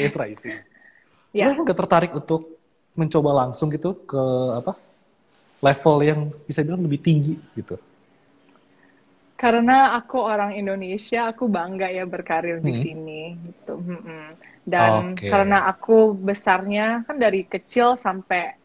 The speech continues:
Speaker 2: S M P, sebelum kuliah lah, sebelum kuliah
Speaker 1: Hmm.
Speaker 2: kan aku besarnya di Jakarta, jadi
Speaker 1: Oke.
Speaker 2: bangga lah di sini dulu. M-,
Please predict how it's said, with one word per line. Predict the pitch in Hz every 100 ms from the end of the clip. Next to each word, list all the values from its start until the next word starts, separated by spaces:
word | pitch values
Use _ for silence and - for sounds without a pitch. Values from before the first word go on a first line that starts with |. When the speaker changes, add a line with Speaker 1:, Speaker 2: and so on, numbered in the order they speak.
| _ _ _
Speaker 2:
S | 190 185 -
M | 180 180 -
P, | 196 190 -
sebelum | 226 254 254
kuliah | 262 269 277
lah, | 208 196
sebelum | 196 190
kuliah | 196 202 233
Speaker 1:
Hmm. |
Speaker 2:
kan | 311 285
aku | 330 269
besarnya | 214 226 208 247
di | 226 196 196 196
Jakarta, | 180 180 190 208 - 202 190 190
jadi | 185 226 233 - - -
Speaker 1:
Oke. | - 220
Speaker 2:
bangga | 233 262 302
lah | 320 330
di | 247
sini | 247 220
dulu. | 196 208 208 202
M-, | 208 202